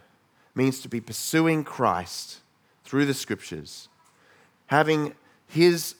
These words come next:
will upon our life imprinted deeply on our heart, opening the word,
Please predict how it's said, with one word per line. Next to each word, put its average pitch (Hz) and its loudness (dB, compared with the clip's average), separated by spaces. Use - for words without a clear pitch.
will 107 2
upon 117 -2
our 120 4
life 98 0
imprinted 107 -6
deeply 110 -6
on 107 -2
our 101 -2
heart, 82 -10
opening 151 4
the 135 4
word, 101 0